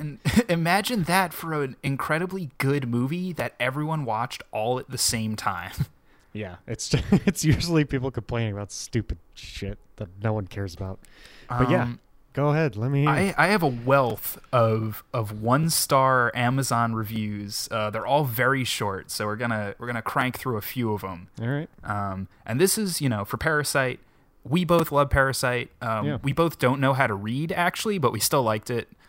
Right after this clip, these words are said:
Speaker 2: Yeah.
Speaker 1: Um,
Speaker 2: I
Speaker 1: and I
Speaker 2: thought
Speaker 1: think
Speaker 2: I,
Speaker 1: these
Speaker 2: I could,
Speaker 1: people
Speaker 2: I could get the gist from what they were, from how they were talking, you know?
Speaker 1: Yeah, yeah, and I, like, sometimes pretend to know Korean, so I convinced some
Speaker 2: <laughs>
Speaker 1: people that I did, uh,
Speaker 2: Yeah.
Speaker 1: know what they were saying. Um,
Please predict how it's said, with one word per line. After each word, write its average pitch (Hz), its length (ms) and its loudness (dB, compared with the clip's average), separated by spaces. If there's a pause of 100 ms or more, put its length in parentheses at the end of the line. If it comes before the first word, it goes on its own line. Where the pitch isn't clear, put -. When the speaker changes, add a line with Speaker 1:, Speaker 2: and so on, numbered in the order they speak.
Speaker 2:
Yeah. 156 140 0
Speaker 1:
Um, - 40 -4 (520)
Speaker 2:
I 110 240 2
Speaker 1:
and 123 100 2
I 135 60 4
Speaker 2:
thought 135 80 6
Speaker 1:
think 135 120 6
Speaker 2:
I, 139 60 4
Speaker 1:
these 143 120 2
Speaker 2:
I 143 60 4
could, 156 60 0
Speaker 1:
people 127 340 4
Speaker 2:
I 170 60 4
could 208 160 4
get 226 160 2
the 151 60 2
gist 120 400 2
from 107 180 -2
what 107 160 -2
they 107 100 0
were, 101 240 0 (320)
from 117 160 -2
how 120 180 2
they 113 100 2
were 107 140 2
talking, 95 460 -4
you 95 80 -10
know? 95 100 -8
Speaker 1:
Yeah, 160 300 6
yeah, 123 540 4
and 120 160 -2
I, 143 220 4
like, 143 280 2
sometimes 117 400 0
pretend 113 480 -2
to - 120 -4
know 143 140 0
Korean, 160 460 0
so 127 140 0
I 110 60 2
convinced 135 440 0
some 113 200 2
Speaker 2:
<laughs> - 100 -2
Speaker 1:
people 120 280 2
that 107 120 4
I 101 100 0
did, 110 440 -4 (200)
uh, 117 340 2
Speaker 2:
Yeah. 120 120 2
Speaker 1:
know 120 100 4
what 123 80 0
they 127 100 2
were 127 80 2
saying. 127 440 2 (1300)
Um, 113 680 -2